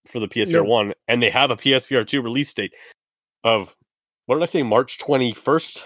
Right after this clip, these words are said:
Speaker 2: No, P-, yeah, P S V R two is March, or, uh, you said February, but I, I, it's actually March. It's, oh, it's March. Sorry, you, you're, you're, you're right. Sorry, I'm, I'm, I'm getting, I got so many dates in my head here. Yeah, so Feb-, for P S V R two, guys, is March twenty-first, two thousand twenty-three. Um, Quest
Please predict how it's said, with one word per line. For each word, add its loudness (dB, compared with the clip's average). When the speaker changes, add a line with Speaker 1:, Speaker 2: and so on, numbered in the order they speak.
Speaker 2:
No, -2
P-, -6
yeah, 2
P 0
S 2
V 4
R 4
two 0
is 2
March, 0
or, 2
uh, 2
you 2
said 0
February, 0
but 0
I, 2
I, 0
it's -2
actually -2
March. -2
It's, 0
oh, 4
it's 0
March. 2
Sorry, 0
you, 0
you're, -2
you're, -6
you're 0
right. 0
Sorry, -4
I'm, -8
I'm, -4
I'm 2
getting, 2
I 4
got 4
so -2
many 2
dates -2
in -10
my 0
head 0
here. -10
Yeah, 0
so -8
Feb-, 0
for -6
P -2
S 0
V 2
R 4
two, -4
guys, 4
is -2
March 0
twenty-first, -2
two -6
thousand 2
twenty-three. -2
Um, -4
Quest 0